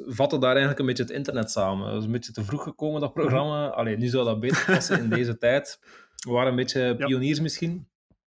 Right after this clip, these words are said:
Speaker 1: Eh, en daar hadden we zo'n domme rubriek, elke dag dezelfde foto van Chris en Danny, omdat we die foto hadden tegengekomen.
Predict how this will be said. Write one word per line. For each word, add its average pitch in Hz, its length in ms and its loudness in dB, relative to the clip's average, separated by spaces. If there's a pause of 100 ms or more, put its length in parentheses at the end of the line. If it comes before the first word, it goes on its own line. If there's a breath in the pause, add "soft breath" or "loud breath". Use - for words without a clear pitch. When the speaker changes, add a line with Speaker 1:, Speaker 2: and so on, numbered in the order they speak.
(720 loud breath)
Speaker 1:
Eh, 135 480 2
en 131 120 2
daar 131 160 4
hadden 135 200 2
we 117 60 2
zo'n 123 180 2
domme 131 220 2
rubriek, 117 320 0
elke 135 220 0
dag 120 120 2
dezelfde 110 280 0
foto 117 200 -8
van 104 140 -4
Chris 110 160 -6
en 104 120 -4
Danny, 120 420 -4
omdat 107 260 -4
we 104 60 -4
die 101 120 -4
foto - 180 -16
hadden 113 200 -6
tegengekomen. 123 640 -6